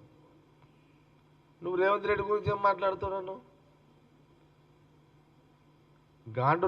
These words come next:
రాజకీయాలు నువ్వు చేస్తున్నావు. నీకు బాధ అనిపించదా? నువ్వు ముఖ్యమంత్రిని అంటున్నావు, కాంగ్రెస్ పార్టీ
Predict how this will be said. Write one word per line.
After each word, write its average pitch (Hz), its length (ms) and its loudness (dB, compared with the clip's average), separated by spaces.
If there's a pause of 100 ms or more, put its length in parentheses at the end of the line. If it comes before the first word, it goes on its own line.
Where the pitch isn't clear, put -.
రాజకీయాలు 180 480 6
నువ్వు 175 200 2
చేస్తున్నావు. 120 500 0 (1900)
నీకు 143 220 -4
బాధ 180 240 12
అనిపించదా? 214 420 6 (160)
నువ్వు 170 180 -2
ముఖ్యమంత్రిని 208 540 2
అంటున్నావు, 170 380 2 (160)
కాంగ్రెస్ 185 340 0
పార్టీ 190 180 2